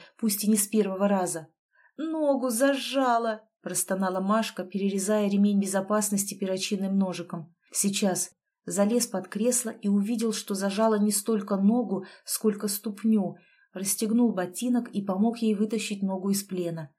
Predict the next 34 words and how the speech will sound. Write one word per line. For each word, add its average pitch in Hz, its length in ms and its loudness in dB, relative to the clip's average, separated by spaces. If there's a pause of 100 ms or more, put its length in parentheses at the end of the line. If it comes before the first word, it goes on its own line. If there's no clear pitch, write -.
(240)
Ничего, 196 680 -2
лучше 202 320 0
без 208 240 2
обуви, 196 320 0
чем 185 260 -4
без 185 140 -4
ноги, 190 460 -2 (220)
или 185 160 -8
вообще 190 360 -4
без 175 160 -6
всего 170 300 -8
тела. 160 440 -10 (680)
Догилева 220 520 0
допрыгала 202 520 2
на 190 140 -4
одной 190 240 -2
ноге 185 280 -6
до 170 100 -6
стены 180 360 -6
здания, 208 640 -2
а 202 100 0
я 247 160 4
подбежал 220 500 2
к 247 60 -6
седану, 220 680 0
который 208 360 0
уже 214 200 2
тушил 233 480 2
выбежавший 214 600 0
из 196 100 -4
больницы 196 520 2
медперсонал 196 840 -2
ручными 185 460 -6
огнетушителями. 165 1000 -8